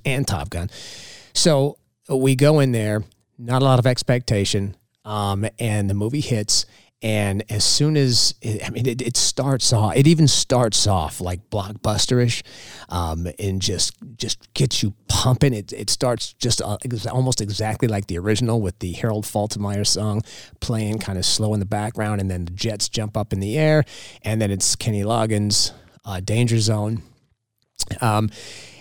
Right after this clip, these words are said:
and, uh, a-, and then from there, it, it kind of veers off and, and, and, and is created in its own movie. There were, um, a couple of times when people legitimately, right from the very beginning,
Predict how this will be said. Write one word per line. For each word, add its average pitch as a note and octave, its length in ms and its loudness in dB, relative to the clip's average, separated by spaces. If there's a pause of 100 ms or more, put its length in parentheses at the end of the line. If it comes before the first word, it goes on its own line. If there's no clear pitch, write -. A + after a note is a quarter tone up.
(140)
and, G#2+ 340 4
uh, F2 540 2
a-, - 480 -8
and A2+ 100 2
then A2 140 2
from A2 160 -2
there, G#2 220 2
it, G2 120 -2
it A#2 100 -4
kind G#2 200 0
of G2 80 -4
veers G#2+ 240 2
off G2 260 -2
and, F2+ 160 -4
and, F#2 240 -8
and, F2 240 -6
and F2+ 140 -6
is F2 160 -2
created G2+ 360 -2
in F#2 120 -2
its F2+ 180 -2
own F#2 260 -2
movie. F#2+ 380 -2 (380)
There B2+ 240 4
were, A2 440 4
um, F#2 240 -4
a - 100 -12
couple D3 340 0
of A2 100 0
times F#2+ 560 -2
when F#2+ 200 -2
people A#2 600 0 (160)
legitimately, G#2 1040 0 (1120)
right F3+ 200 2
from E3 160 4
the D3 60 8
very C3 220 6
beginning, G#2+ 400 -2